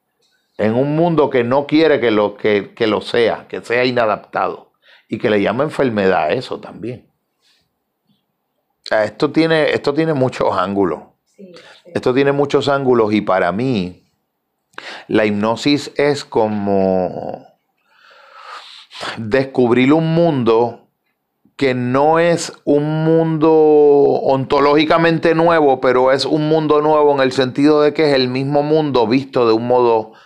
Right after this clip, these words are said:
Speaker 1: totalmente nuevo.
Speaker 2: En otro momento histórico.
Speaker 1: Exactamente,
Speaker 2: Y eso
Speaker 1: exactamente,
Speaker 2: cambia mucho,
Speaker 1: exactamente.
Speaker 2: ¿verdad?
Speaker 1: O sea, yo lo, yo repienso mi idea de la hipnosis con cada participante.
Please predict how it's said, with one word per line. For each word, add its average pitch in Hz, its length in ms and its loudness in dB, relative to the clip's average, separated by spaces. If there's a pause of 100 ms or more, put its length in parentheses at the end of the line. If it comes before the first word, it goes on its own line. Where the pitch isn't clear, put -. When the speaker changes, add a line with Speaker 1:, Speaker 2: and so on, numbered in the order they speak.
(240)
Speaker 1:
totalmente 87 580 -6
nuevo. 67 440 -12 (640)
Speaker 2:
En 139 260 -20 (100)
otro 151 220 -18
momento 147 400 -20
histórico. - 420 -20
Speaker 1:
Exactamente, 95 760 -16 (300)
Speaker 2:
Y - 60 -20
eso - 100 -16
Speaker 1:
exactamente, - 560 -14
Speaker 2:
cambia - 140 -20
mucho, - 140 -20
Speaker 1:
exactamente. - 800 -16
Speaker 2:
¿verdad? - 180 -20
Speaker 1:
O - 180 -20
sea, 143 140 0
yo 127 260 0
lo, 151 380 2 (360)
yo 143 640 0 (320)
repienso 139 1300 0 (640)
mi 127 420 -2
idea 143 400 2
de 156 140 2
la 156 120 2
hipnosis 156 720 0
con 117 260 -4
cada 117 240 0
participante. 120 680 -4